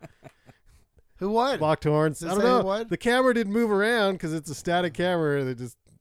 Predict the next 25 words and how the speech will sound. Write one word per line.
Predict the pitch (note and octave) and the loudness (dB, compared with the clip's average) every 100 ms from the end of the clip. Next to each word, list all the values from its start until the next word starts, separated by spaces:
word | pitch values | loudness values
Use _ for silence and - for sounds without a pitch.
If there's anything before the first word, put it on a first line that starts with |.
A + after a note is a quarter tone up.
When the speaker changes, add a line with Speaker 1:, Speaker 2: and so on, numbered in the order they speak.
| C3 - _ _ | -14 -14 _ _
Speaker 1:
you | C3 | -8
know | D3+ D3 | -4 -2
who | D3 | -2
won? | E3 C#3+ | -2 -2
The | |
elk | A#2+ E3 A#2+ | -2 -2 -4
won. | A#2 F#2+ - | -8 -8 -12
They | |
knocked | A#2 C#3 - | -10 -10 -8
off | C3+ C3 | -8 -10
the, | A2 G2 - _ _ | -14 -20 -20 _ _
knocked | B2 B2+ | -18 -14
out | B2+ | -14
the | G#2+ | -12
broadband. | F#2+ A2+ B2 G2+ F#2 F2 - _ | -12 -10 -10 -10 -12 -14 -20 _
<laughs> | - - _ - _ _ | -20 -20 _ -20 _ _
Legislators | E3+ F#3 G3 G#3 G3 F3 | -6 -4 -4 0 0 0
approved | - G3 G3 E3 | 0 2 2 2
block | F3 F3 | 0 0
on, | E3+ E3 | -2 -6
this | D3+ C3+ | -6 -6
is | |
the | C3 | -6
greatest | B2 B2+ A#2 | -4 -4 -4
idea. | B2 A2 | -8 -8